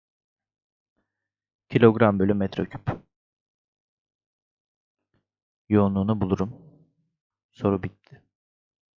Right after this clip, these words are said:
Soru iki. İç yarıçapı R bir, dış yarıçapı R iki olan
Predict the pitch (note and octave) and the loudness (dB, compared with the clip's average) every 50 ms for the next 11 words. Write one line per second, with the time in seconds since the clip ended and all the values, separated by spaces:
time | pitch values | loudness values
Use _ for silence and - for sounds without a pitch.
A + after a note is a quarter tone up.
0 | _ _ _ _ _ _ _ _ _ _ _ _ _ _ _ _ _ _ _ _ | _ _ _ _ _ _ _ _ _ _ _ _ _ _ _ _ _ _ _ _
1 | _ _ _ _ _ _ _ _ _ _ _ _ _ _ _ _ _ _ _ _ | _ _ _ _ _ _ _ _ _ _ _ _ _ _ _ _ _ _ _ _
2 | - - - A#2 A2+ A#2 A#2+ A2 - - - F#2 - - _ _ _ _ _ - | -6 2 4 6 6 6 6 2 0 -4 -6 -6 -6 -8 _ _ _ _ _ 0
3 | B2+ C#3 - - - A#2+ G#2+ - - A2 - - C3+ G2+ G2+ G2 G2 A#2+ A#2+ G#2+ | 0 0 4 6 6 6 6 4 2 2 2 2 2 4 4 2 2 0 0 2
4 | A#2+ A#2+ - - A2+ G#2 G2 - - G#2+ - - A#2 A2+ G#2+ G2+ F#2+ - - A2 | 2 4 6 6 6 6 6 6 2 2 4 6 6 6 6 6 4 2 2 2
5 | G2 G2 G#2+ A#2+ | 2 2 0 -2